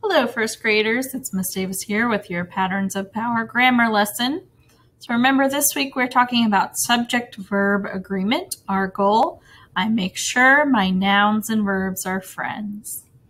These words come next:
Today is Tuesday. So yesterday we took a look at two sentences, and we said, "What do you notice?" We said, "The dog sees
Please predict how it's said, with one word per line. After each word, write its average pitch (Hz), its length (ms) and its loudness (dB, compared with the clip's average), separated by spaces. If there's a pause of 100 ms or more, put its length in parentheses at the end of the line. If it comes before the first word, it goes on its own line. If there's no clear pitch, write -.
(720)
Today 180 260 -10
is 220 320 -6
Tuesday. - 680 -2 (1000)
So - 160 -4
yesterday 415 560 6
we 294 160 0
took 302 200 -4
a 277 60 4
look 262 200 4
at - 200 -2
two 269 440 2
sentences, 208 1120 -4 (500)
and 208 160 -2
we 208 140 -2
said, 262 260 -2
"What 277 240 0
do 294 140 -4
you 302 160 0
notice?" 320 840 0
We 208 160 -4
said, 196 320 -4
"The 190 80 -6
dog 214 800 4
sees 247 1120 0